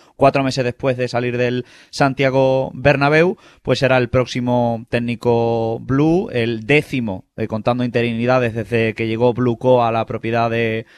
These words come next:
del equipo de Stamford Bridge. Y <laughs> os iba a decir que a Xabi Alonso parece que le van los retos, porque después de salir del Madrid, sin ser el Chelsea,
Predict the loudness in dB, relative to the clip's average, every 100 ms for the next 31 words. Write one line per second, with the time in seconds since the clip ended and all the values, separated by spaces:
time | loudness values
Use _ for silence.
0 | -20 _ 0 0 0 0 2 2 0 -4
1 | -4 -2 0 -2 0 2 4 2 -2 -14
2 | -20 -20 -2 2 2 2 0 -2 2 4
3 | 6 4 2 0 0 0 0 0 0 -2
4 | -2 -4 -2 -2 -2 -2 -2 0 0 -2
5 | -2 0 0 2 0 -2 -10 -10 -6 -6
6 | -4 -4 -2 2 2 2 -2 -12 -4 2
7 | 2 2 0 0 0 2 2 -2 _ -6
8 | -4 0 0 2 0 0 0 0 -4